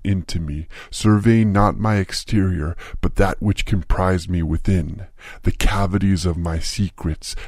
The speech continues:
the depths of my darkest deeds, the chambers of my turmoil. It forced me to see what it saw, twisting my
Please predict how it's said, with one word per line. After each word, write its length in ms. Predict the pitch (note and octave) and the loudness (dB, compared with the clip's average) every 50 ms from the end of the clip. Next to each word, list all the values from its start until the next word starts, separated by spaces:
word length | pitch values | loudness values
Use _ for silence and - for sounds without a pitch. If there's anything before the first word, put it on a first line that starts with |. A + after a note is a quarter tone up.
| - - | -4 -2
the 80 | - | -2
depths 500 | F2 D#2+ - G#2 G2+ - - - - - | -2 4 4 4 4 4 2 -4 -6 -2
of 140 | - F#2 E2+ | 0 0 0
my 220 | F2+ F#2 F2 E2+ D#2+ | 0 0 0 0 0
darkest 600 | - F2+ F2 F2 E2+ - - F2+ - - - - | 0 0 0 0 -2 -4 -6 -8 -8 -8 -8 -6
deeds, 520 | - F#2 E2 E2 D#2 D2+ C#2 - - - - - - - - | -4 -4 -2 -4 -6 -6 -8 -12 -10 -10 -10 -10 -10 -10 -2
the 100 | - F2 | -2 -2
chambers 640 | - - - - G2 G2+ G2 F2+ E2 E2 E2+ D2+ D#2+ | 0 0 0 2 4 4 4 4 2 0 0 0 -2
of 160 | E2+ D2+ E2 | -4 -4 -2
my 200 | E2 E2 D#2+ D#2 | -4 -4 -4 -4
turmoil. 840 | - - - F#2+ F2+ E2+ E2 E2 D#2+ D#2+ D#2+ E2 F2 F2 E2+ - - - _ - _ _ _ _ _ _ _ _ - - - - - | -6 -4 -2 0 0 0 0 -2 -2 -4 -4 -6 -6 -8 -10 -14 -16 -20 _ -20 _ _ _ _ _ _ _ _ -14 -14 -12 -4 2
It 180 | - G#2+ - | 2 2 2
forced 540 | - - - - A2+ A#2+ B2+ B2 - - B2 | 0 -10 2 6 8 8 8 8 4 0 0
me 140 | A#2 A#2 G#2 | 2 2 2
to 80 | G2 | 2
see 260 | F2 - - - A2 G#2 | 0 0 -2 0 2 4
what 220 | G2 F#2 F2 - - | 4 4 2 2 2
it 200 | A2 G#2+ F#2+ - | 0 0 0 -2
saw, 440 | - - - - E2 D#2+ D#2 D#2 - - - - - | -6 -6 -4 -4 -4 -4 -6 -6 -8 -10 -12 -8 -6
twisting 460 | - - A#2+ G#2+ - - - A2+ A2 | 0 2 2 2 2 0 0 0 2
my 160 | G#2 G2+ F#2+ | 2 2 0